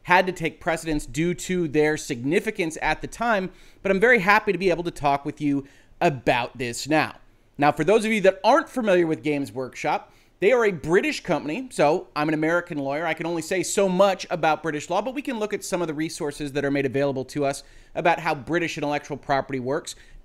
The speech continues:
against how United States intellectual property works. They are a company that makes the tabletop role-playing games Warhammer and Warhammer forty thousand, among other things. The Wikipedia describes them as such.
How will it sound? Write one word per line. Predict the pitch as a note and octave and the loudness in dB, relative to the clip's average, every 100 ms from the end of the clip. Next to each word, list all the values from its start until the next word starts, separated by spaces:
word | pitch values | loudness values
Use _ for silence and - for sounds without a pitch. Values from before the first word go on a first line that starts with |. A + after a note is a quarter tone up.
| A3+ | -4
against | F#3+ G#3 G#3 G#3 - | 2 4 4 0 -6
how | - F#3+ | 2 2
United | F3+ F3 E3+ D3 C#3+ | 2 0 0 -2 -4
States | - F3 D#3+ | -4 -4 -4
intellectual | - D#3+ C#3+ C3+ C#3 | -8 -4 -4 -6 -10
property | - B2+ B2+ B2+ | -6 -4 -4 -8
works. | A#2 C3+ - - _ _ | -8 -10 -12 -20 _ _
They | F3+ C#4 | 2 4
are | C#4+ | 4
a | |
company | - G#3+ - A3 | 2 -4 -4 -4
that | F#3+ F3+ | -4 0
makes | E3 G3+ - | 2 2 0
the | G3+ | -4
tabletop | G3+ - F3 E3+ F3+ - D#3 D3+ | -4 -2 -2 -2 -4 -2 -2 0
role-playing | C3 D3 D3 - C#3+ C#3 | 0 0 0 -2 -2 -2
games | B2+ B2+ B2 A#2+ - - _ A2 | -4 -6 -8 -12 -20 -20 _ 0
Warhammer | E3+ B3 G#3 A3 A3 A3 A3 - - - | 4 4 2 0 0 -2 -6 -14 -20 -6
and | G3 A3 | -4 -2
Warhammer | F3+ F#3 E3+ E3 D#3+ | 0 0 0 -4 -4
forty | D#3+ D3 C#3+ | -6 -4 -4
thousand, | C3+ C#3+ B2+ A#2 A2 - | -2 -2 -2 -4 -12 -6
among | B3+ C4+ C#4 B3+ | 0 2 2 0
other | G3 F3+ | 0 0
things. | E3 C#3+ G#2 A2+ | -2 -6 -8 -8
The | C#3+ | -6
Wikipedia | F3+ - A3 G#3+ | -6 -6 -6 -4
describes | F3 E3+ - E3+ E3 D3 | -6 -6 -2 0 0 0
them | D#3 D#3 D#3 - | -2 0 -4 -2
as | D#3 D3+ - | 0 0 -4
such. | - A#2+ - - | -6 -6 -8 -16